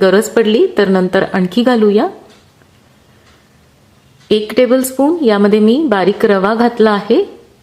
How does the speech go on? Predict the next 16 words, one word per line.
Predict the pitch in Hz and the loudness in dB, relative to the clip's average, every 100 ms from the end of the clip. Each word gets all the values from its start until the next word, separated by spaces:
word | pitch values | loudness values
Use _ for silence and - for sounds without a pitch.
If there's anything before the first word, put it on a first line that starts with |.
| _ _ _ _ - | _ _ _ _ -2
याने | 202 196 269 349 | 0 2 0 0
हे | 220 214 | -2 -2
छान | 226 208 247 | -2 0 -2
कुरकुरीत | - 214 - 233 269 269 | -4 -10 -2 0 0 0
होतात. | 240 240 339 - - - - - - - _ _ _ _ _ _ _ - | 0 -2 -4 -6 -18 -20 -20 -20 -20 -20 _ _ _ _ _ _ _ -6
आणि | 180 185 | -2 0
जे | 208 | 0
आपण | 202 208 208 | 0 0 0
वाटण | 185 175 208 226 | 0 0 -2 2
तयार | 214 214 | 2 2
करून | 214 214 214 | 2 2 4
घेतलं | 220 220 220 | 2 2 0
होतं | 220 226 | 2 0
खलबत्त्यात | 233 196 208 208 226 349 - - | 2 0 0 -2 -2 -2 -4 -2
ते | 208 | 0
घालायचंय. | 214 214 208 202 226 | 2 2 2 0 -2